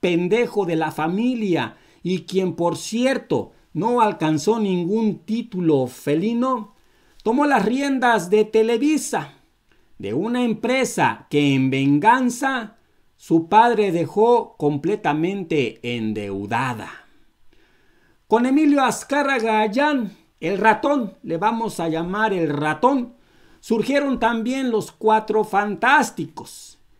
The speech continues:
esos, sus muy amiguitos de parrandas, de drogas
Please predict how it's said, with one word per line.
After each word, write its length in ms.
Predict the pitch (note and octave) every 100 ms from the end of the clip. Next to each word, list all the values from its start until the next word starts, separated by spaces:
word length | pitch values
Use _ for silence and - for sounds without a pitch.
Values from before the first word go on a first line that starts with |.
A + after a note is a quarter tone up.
| _
esos, 640 | C4+ D4+ C4 - D3 - - _ _ _ _
sus 400 | - G#3 F3 D4
muy 360 | G3+ B3+ C4
amiguitos 840 | A3+ G3+ G3 F#3+ B3 - G#3+ F3+ D3
de 120 | E3
parrandas, 1080 | - C#3+ - F3 B3 B3 F#3 - - - - _ _ _
de 200 | - F#2+
drogas 840 | G#2+ A3 C#4+ C4+ B3+ A#3+ - -